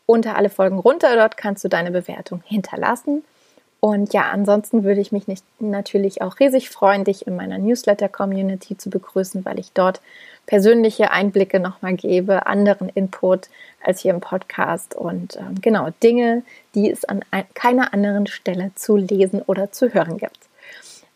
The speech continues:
Ansonsten wünsche ich dir noch einen wunderbaren Tag, ähm, hoffe,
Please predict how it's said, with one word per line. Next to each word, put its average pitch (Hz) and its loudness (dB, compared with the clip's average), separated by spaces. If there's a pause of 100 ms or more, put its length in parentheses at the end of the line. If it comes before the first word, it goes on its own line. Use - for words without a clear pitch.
(120)
Ansonsten 254 2
wünsche 285 2
ich 277 -2
dir 254 2
noch 240 -2
einen 196 -4
wunderbaren 262 4
Tag, 220 -10
ähm, 202 -8
hoffe, 233 -2